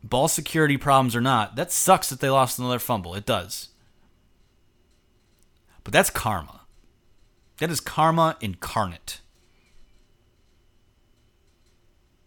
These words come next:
This is the type of overthinking and lunacy that, that drives us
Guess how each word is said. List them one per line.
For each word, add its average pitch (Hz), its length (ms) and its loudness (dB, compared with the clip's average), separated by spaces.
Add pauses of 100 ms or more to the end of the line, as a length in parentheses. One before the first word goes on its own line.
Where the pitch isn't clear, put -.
(2000)
This 143 180 -4
is 277 140 -6
the - 100 -2
type 220 300 4
of 151 140 0
overthinking 135 1000 -2
and 92 200 -10
lunacy 131 640 -2
that, 98 200 -6 (840)
that 113 180 -4
drives 131 500 4
us - 300 -4